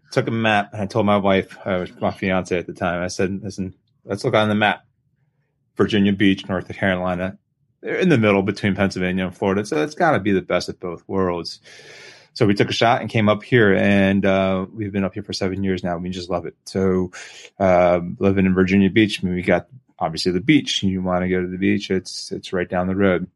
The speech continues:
But, but hey, if I'm tired of the beach, I want the mountains. I drive three or four hours west of here, past Richmond to Charlottesville. I got the mountains.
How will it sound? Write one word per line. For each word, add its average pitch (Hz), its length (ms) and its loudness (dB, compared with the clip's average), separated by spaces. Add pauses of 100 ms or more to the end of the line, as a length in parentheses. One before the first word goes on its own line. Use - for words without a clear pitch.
(600)
But, 117 220 -12
but 120 220 -8
hey, 107 220 2
if 104 120 -6
I'm 101 120 0
tired 113 260 2
of 110 80 -8
the 110 80 -6
beach, 127 240 2
I 117 40 2
want 110 220 0
the 110 80 -6
mountains. 110 440 0
I 117 200 0
drive 110 360 0
three 113 200 2
or 110 80 2
four 107 240 2
hours 110 300 4
west 110 280 0
of 104 80 -6
here, 117 180 0
past 113 320 2
Richmond 113 320 -4
to 101 60 -6
Charlottesville. 113 500 -2
I 101 140 0
got 104 200 -2
the 98 60 -6
mountains. - 560 -8